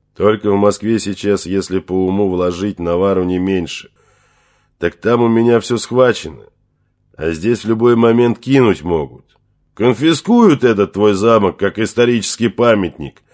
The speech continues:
и накрылся мой лимон медным тазом. В России вам нельзя появляться, и вы это прекрасно знаете. К тому же, после того, как убили Марика, ваши позиции сильно ослабли, разве не так?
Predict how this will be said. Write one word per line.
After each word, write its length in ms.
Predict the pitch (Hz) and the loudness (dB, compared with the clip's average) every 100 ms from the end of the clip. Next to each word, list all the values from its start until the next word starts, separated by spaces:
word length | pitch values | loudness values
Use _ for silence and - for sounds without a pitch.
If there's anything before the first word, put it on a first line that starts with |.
| _ _ _ | _ _ _
и 100 | - | 0
накрылся 640 | 131 156 143 160 156 - 143 | 2 2 2 2 2 2 4
мой 220 | 139 131 | 6 6
лимон 420 | 135 131 127 120 | 6 4 4 4
медным 380 | 123 104 113 104 | 4 2 0 0
тазом. 640 | 117 113 107 90 78 71 _ _ _ _ _ _ _ _ _ _ _ _ - | 2 4 4 2 -4 -6 _ _ _ _ _ _ _ _ _ _ _ _ -14
В 20 | |
России 320 | 82 87 95 | -10 -8 -8
вам 160 | 98 101 | -6 -6
нельзя 240 | 101 98 | -6 -8
появляться, 500 | 104 113 123 131 - | -8 -10 -8 -8 -8
и 40 | 78 | -8
вы 100 | 87 | -8
это 100 | 87 | -10
прекрасно 360 | - 107 101 113 | -14 -12 -10 -8
знаете. 460 | 123 127 82 - _ _ - - - | -8 -10 -12 -20 _ _ -20 -20 -18
К 80 | - | -10
тому 240 | 92 101 | -4 -2
же, 100 | 135 | -2
после 220 | 92 82 82 | -4 -8 -8
того, 220 | 90 92 | -6 -4
как 160 | - | -6
убили 220 | 90 90 85 | -6 -6 -4
Марика, 520 | 113 151 82 - 71 _ - - | -6 -8 -12 -16 -20 _ -20 -16
ваши 260 | 78 80 80 | -10 -8 -8
позиции 420 | 82 82 82 87 | -10 -10 -8 -8
сильно 340 | - 90 90 | -8 -6 -6
ослабли, 400 | 101 - 123 73 | -6 -6 -8 -10
разве 280 | 71 73 71 | -10 -10 -10
не 100 | 78 | -12
так? 300 | - 110 _ | -12 -16 _